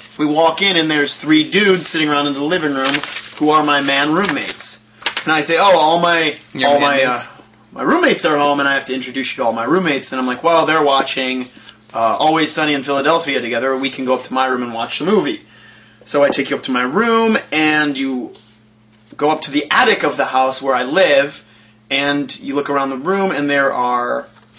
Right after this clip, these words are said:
Speaker 1: uh, there, there's a bed that's covered by a child's comforter. There
Speaker 2: What?
Speaker 1: are
Speaker 2: How do you know it's a child's
Speaker 1: uh,
Speaker 2: comforter?
Speaker 1: because it's made, it's got, like,
Speaker 2: Like, is
Speaker 1: child
Speaker 2: there
Speaker 1: patterns
Speaker 2: Mickey
Speaker 1: and it's
Speaker 2: Mouse on it?
Speaker 1: No, it's, like, plaid, and it's literally, like, the size of a twin bed. Uh,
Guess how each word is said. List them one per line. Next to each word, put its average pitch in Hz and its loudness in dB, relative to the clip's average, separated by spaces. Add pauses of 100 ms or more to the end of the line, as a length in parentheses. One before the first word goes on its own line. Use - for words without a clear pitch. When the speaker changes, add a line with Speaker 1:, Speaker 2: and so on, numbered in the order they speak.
(200)
Speaker 1:
uh, 107 -10 (100)
there, 143 2
there's 131 -4
a 143 0
bed 151 2 (100)
that's 156 -2
covered 160 -2
by 143 4
a 135 -2
child's 151 0
comforter. 139 -2 (520)
There 143 4
Speaker 2:
What? 135 2
Speaker 1:
are 139 2
Speaker 2:
How 175 2
do 175 0
you 175 -2
know 170 2
it's 160 -4
a 151 -8
child's 139 0
Speaker 1:
uh, - -6
Speaker 2:
comforter? 170 2
Speaker 1:
because 185 0
it's 160 0
made, 156 0
it's - -4
got, 147 0
like, 131 -2
Speaker 2:
Like, 135 -6
is - -2
Speaker 1:
child 156 0
Speaker 2:
there - -12
Speaker 1:
patterns 151 0 (100)
Speaker 2:
Mickey 147 0
Speaker 1:
and 139 2
it's 143 4
Speaker 2:
Mouse - 0
on 196 0
it? 196 -2
Speaker 1:
No, 240 4
it's, 214 4
like, 180 0
plaid, 170 4
and 160 0
it's 156 0
literally, 190 4
like, 170 0
the 151 -4
size 151 0
of 139 -4
a 139 -8
twin 151 -4
bed. 139 0 (420)
Uh, 143 2